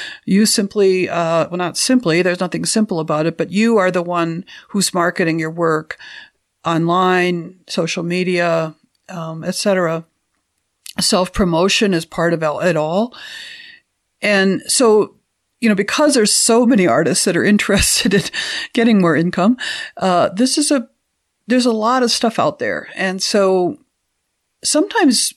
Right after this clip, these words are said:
people ask me about how do you get started making income from your art, and they haven't even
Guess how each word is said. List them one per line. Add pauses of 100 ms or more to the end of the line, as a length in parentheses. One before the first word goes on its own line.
people (420)
ask
me (440)
about (960)
how
do
you
get
started
making
income
from
your
art,
and
they
haven't
even